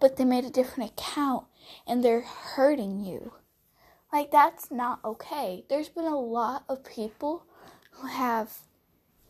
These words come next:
died from this virus, but telling people to hurt themselves is not okay. How would you like it if someone told you to hurt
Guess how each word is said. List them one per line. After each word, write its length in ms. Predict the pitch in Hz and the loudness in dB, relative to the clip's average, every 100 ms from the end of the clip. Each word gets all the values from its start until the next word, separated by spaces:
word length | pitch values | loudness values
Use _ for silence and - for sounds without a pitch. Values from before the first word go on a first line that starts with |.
| _ _ _ _ _ | _ _ _ _ _
died 480 | - 220 226 233 330 381 - _ _ - | -2 0 2 2 2 0 -4 _ _ 0
from 220 | 294 285 | 4 4
this 240 | 269 277 - | 2 -2 -6
virus, 720 | 214 240 277 202 196 240 - - | 4 6 6 4 -2 -8 -12 6
but 260 | 302 302 | 6 6
telling 600 | - - 285 294 349 370 359 | -2 0 6 6 4 -2 -6
people 540 | - 339 330 - 214 - - - - - | -2 0 0 0 -4 -4 -14 -20 -20 -8
to 180 | 247 226 | -4 -4
hurt 640 | - - 277 294 339 - | -8 -6 2 2 2 -2
themselves 1080 | 240 233 214 - - 294 226 - - - - _ - - - - _ - | -2 -2 -6 0 6 6 6 -2 -12 -14 -16 _ -20 -20 -20 -20 _ -4
is 160 | 330 262 | -2 4
not 300 | 262 - - | 6 6 4
okay. 640 | 214 214 - 269 269 190 - - - - - - - - - - - | -4 -4 -6 -4 -2 -4 -10 -20 -20 -20 -20 -20 -20 -20 -20 -20 -8
How 240 | - 330 | 6 8
would 200 | 370 359 | 8 2
you 200 | 285 330 | 0 2
like 340 | 339 233 240 | 4 4 4
it 160 | 254 226 - | -2 -4 -4
if 140 | 247 | -4
someone 540 | - - 320 339 370 403 | 2 6 8 8 6 4
told 460 | - 311 311 302 | -2 0 0 -2
you 460 | 240 220 294 240 226 - - - | -4 0 2 2 -2 -8 -20 -14
to 160 | - 269 | 0 0
hurt 520 | 240 - - 302 392 | 0 -4 4 6 6